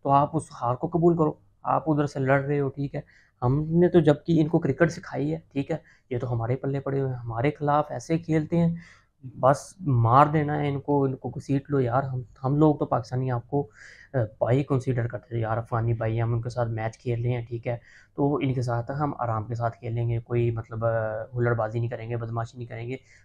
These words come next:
लेकिन आप इंडिया से भी गिर के बदमाशी करते हो हमारे साथ। अब तो उल्टी गेम हो गई, अब इंडिया के साथ मैच खेल रहे होते हैं, हमारी जो दोस्तियाँ चल रही होती हैं बच्चों की, ठीक है, तो वो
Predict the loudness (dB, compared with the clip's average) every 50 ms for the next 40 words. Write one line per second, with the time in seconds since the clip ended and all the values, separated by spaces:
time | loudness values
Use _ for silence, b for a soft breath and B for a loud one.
0 | b _ 0 0 0 -2 0 0 0 2 4 2 2 0 -2 -6 -6 -6 -6 -6
1 | -4 -2 0 0 0 -2 -4 -10 -8 -6 -8 -8 -8 -8 -10 -10 -8 -6 -6 -4
2 | -4 -4 -6 -6 -6 -10 -12 -12 -14 -12 -10 -10 -8 -6 -6 -6 -8 -8 -10 -10
3 | -10 _ B B B B B B B B B _ -2 0 0 0 0 _ 6 6
4 | 8 8 6 4 0 -8 -18 -16 _ 2 2 4 6 4 4 6 6 4 4 2
5 | 2 0 2 2 2 2 2 2 2 4 2 2 2 2 0 0 0 0 -2 -2
6 | -2 -4 -4 -6 -4 -4 -4 -4 -4 -8 -8 -6 -6 -6 -4 -6 -6 -4 -4 -6
7 | -6 _ -10 -10 -10 -8 -10 -8 -6 -6 -6 _ -10 -10 -10 -10 -12 _ -12 -12
8 | -8 -6 -8 -8 -8 _ _ _ _ _ _ _ _ _ -8 -4 -2 -2 -2 -2
9 | B B B B B B B _ -4 0 4 4